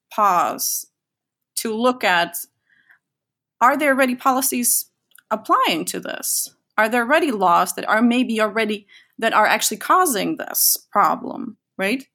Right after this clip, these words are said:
So, so, so the tendency is to pile on more and more laws, which I, which is what, what it sounds like it's happening there, right? Um, "Oh,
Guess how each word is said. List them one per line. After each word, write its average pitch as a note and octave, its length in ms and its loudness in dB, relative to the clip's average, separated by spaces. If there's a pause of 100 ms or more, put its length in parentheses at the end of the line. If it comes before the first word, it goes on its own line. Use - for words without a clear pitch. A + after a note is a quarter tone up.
(240)
So, A#3 420 2
so, A#3 340 2
so A3+ 240 -2
the G#3 80 -10
tendency E4 460 2
is A#3+ 100 2
to F#3+ 80 -4
pile G#3 320 4
on F#3 160 4
more F3+ 240 0
and F3+ 140 -2
more F3 200 -4
laws, - 380 -6
which G3+ 160 -2
I, F#3 120 0
which - 360 -4
is G3+ 260 -4 (320)
what, G#3 300 -2 (200)
what G#3+ 200 -2
it G#3 100 0
sounds G3 260 0
like - 160 -2
it's F3 120 -4
happening F3 440 0
there, E3+ 200 -2
right? F#3 260 -4 (580)
Um, F#3 600 4
"Oh, G#3 340 2